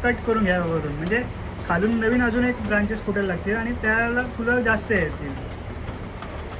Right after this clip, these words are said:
जर एकच वाढेल त्याला काय एकच लास्टला फूल येईल, पण जेवढे ब्रांचेस जास्त येतील तेवढे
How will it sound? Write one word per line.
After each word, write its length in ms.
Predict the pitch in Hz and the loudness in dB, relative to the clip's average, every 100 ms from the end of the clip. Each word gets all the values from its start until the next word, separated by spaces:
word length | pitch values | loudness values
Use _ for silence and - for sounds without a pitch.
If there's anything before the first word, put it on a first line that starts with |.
| - - - - - 175 | -10 -10 -10 -10 -8 -4
जर 60 | |
एकच 320 | 202 202 226 226 | -2 -2 -2 0
वाढेल 240 | 220 226 | 0 2
त्याला 180 | 226 226 | 0 0
काय 200 | 233 226 | 0 0
एकच 280 | 214 240 220 | 0 -2 0
लास्टला 320 | 208 202 226 196 | 0 0 -2 -2
फूल 160 | 208 | 0
येईल, 140 | 185 160 196 | 0 -2 -4
पण 120 | 196 180 170 | -6 -6 -4
जेवढे 220 | 170 202 | -2 0
ब्रांचेस 400 | 202 185 185 233 | 0 0 2 2
जास्त 260 | 208 202 233 | 2 2 0
येतील 260 | 214 233 220 | -2 -2 0
तेवढे 180 | 214 | 0